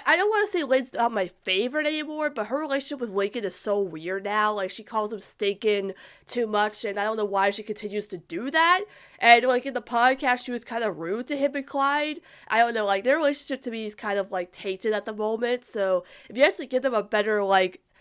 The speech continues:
bonding episode again, may-, I'd be for it, absolutely. A body swap episode, I don't know how they could do that. I mean, Cover Girls, I, I mean, y-, th-,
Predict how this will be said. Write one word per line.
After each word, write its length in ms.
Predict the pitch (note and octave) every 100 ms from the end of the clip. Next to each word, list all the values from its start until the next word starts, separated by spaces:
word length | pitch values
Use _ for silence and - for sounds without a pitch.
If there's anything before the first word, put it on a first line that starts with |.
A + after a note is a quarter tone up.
| _ -
bonding 440 | G3 A3 B3 C4
episode 500 | C4+ C#4 C4 C#4 C#4
again, 460 | C4+ C4+ C#4 C#4+ A#3+
may-, 160 | A#3 - - -
I'd 180 | E4 C#5
be 60 | B4
for 280 | A#3 G3 G3+
it, 60 |
absolutely. 720 | G#3+ - - G3 A#3 F3+ E3 G#3 _ - - -
A 140 | G3+ G3
body 400 | G3 F#3+ A#3 C4+
swap 360 | - C4+ C4+
episode, 640 | C4 C4 C#4 - D4 D4+ D4+ - _ _ _ _ -
I 140 | C4
don't 180 | F#4 G4+
know 120 | F#4
how 180 | D#4+ D#4+
they 120 | C#4+
could 200 | C#4 G#3
do 220 | G3 A3
that. 260 | C4 C#4+ D4
I 80 | B3+
mean, 380 | A#3+ A#3+ G#3+ - _ _
Cover 340 | - A3+ B3+ D4
Girls, 640 | C#4+ D4 D4+ D4 - - - -
I, 140 | C4
I 160 | A#3+ C#4+
mean, 260 | C#4+ D4 - - -
y-, 400 | - - D4 -
th-, 160 | B3+ -